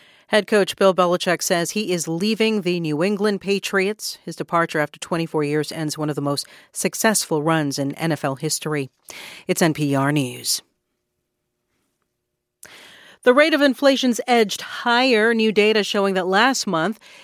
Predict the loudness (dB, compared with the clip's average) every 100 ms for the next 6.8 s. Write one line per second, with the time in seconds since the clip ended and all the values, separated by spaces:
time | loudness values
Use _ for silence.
0 | -6 0 2 2 2 2 2 4 4 2
1 | -2 0 2 2 0 -2 0 -2 -2 -2
2 | -2 -2 -2 0 0 -2 -4 -4 -4 -4
3 | -2 -4 -4 -2 -2 -2 -4 -4 -2 -2
4 | -2 -2 -4 -4 -4 -4 -8 -4 0 2
5 | 0 -2 -4 -4 -4 -4 -4 -4 0 -2
6 | 0 -4 -2 -2 0 -2 0 -4